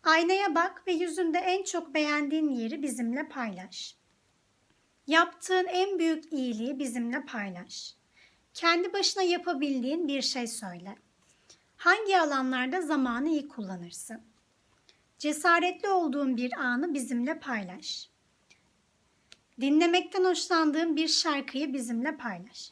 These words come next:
gibi sorular yer alıyor. Yani aslında bu oyunla öğrencinin hem kendini tanımasını, e, sağlıyoruz hem de olumlu özelliklerini, e, muhabbet esnasında açığa çıkarmaya çalışıyoruz.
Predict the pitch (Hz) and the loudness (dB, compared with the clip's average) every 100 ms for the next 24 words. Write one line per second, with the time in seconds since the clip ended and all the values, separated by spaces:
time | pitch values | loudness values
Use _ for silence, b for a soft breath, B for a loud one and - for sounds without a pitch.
0 | - 339 392 - 370 349 330 311 247 196 | -6 -4 -2 -2 0 2 2 2 0 -4
1 | 185 170 208 - _ _ _ _ _ _ | -10 -12 -12 -12 _ _ _ _ _ _
2 | _ 262 311 370 370 - 392 370 311 370 | _ 0 4 6 4 2 0 0 2 2
3 | 381 370 302 285 359 330 320 330 302 320 | 2 2 2 2 2 2 2 2 2 2
4 | 320 311 330 311 302 302 311 294 294 294 | 2 0 0 0 0 0 0 0 -2 -2
5 | 302 302 311 B B B B 220 202 - | -2 -2 -2 B B B B -8 -6 -6
6 | - 233 214 196 196 - - B B B | -4 -4 -4 -6 -8 -8 -12 B B B
7 | 370 320 339 330 320 330 330 302 311 302 | 0 2 4 2 2 0 0 0 2 0
8 | 302 302 277 247 277 370 - 262 226 262 | 0 -4 -2 -2 -2 -4 -10 -8 -4 0
9 | 285 269 294 277 262 269 254 247 - 220 | 0 -2 -4 -6 -6 -4 -4 -6 -6 -4
10 | 220 - B B 294 - 311 311 - 285 | -4 -6 B B -8 -2 0 0 -4 -2
11 | 262 247 247 233 180 175 196 196 330 | -2 -2 -2 -6 -8 -12 -10 -10 -12